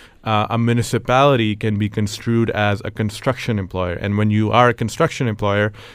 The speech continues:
uh, you're supposed to be in the business of construction. And as such, any single labor union, um, or their staff that already, uh, do work for you can apply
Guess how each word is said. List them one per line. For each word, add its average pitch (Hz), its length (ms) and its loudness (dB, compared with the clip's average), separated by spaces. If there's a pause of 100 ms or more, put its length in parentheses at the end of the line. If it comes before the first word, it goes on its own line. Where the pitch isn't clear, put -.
(160)
uh, 101 100 -2
you're 107 200 2
supposed 113 440 -2
to 117 60 -2
be 107 200 0
in 104 80 0
the 98 80 -2
business 117 400 -2
of 98 80 -12
construction. 107 640 -6
And 107 100 -2
as 107 200 0
such, 107 340 -2 (300)
any 123 520 0
single 147 440 2
labor 113 360 0
union, 101 460 -2 (300)
um, 98 360 -6
or 107 180 0
their 104 220 -2
staff 117 400 0
that 107 140 -2
already, 107 520 -2 (100)
uh, 98 240 -4
do 143 180 -2
work 123 260 2
for 107 140 -4
you 98 320 -4
can 107 140 -2
apply 104 680 0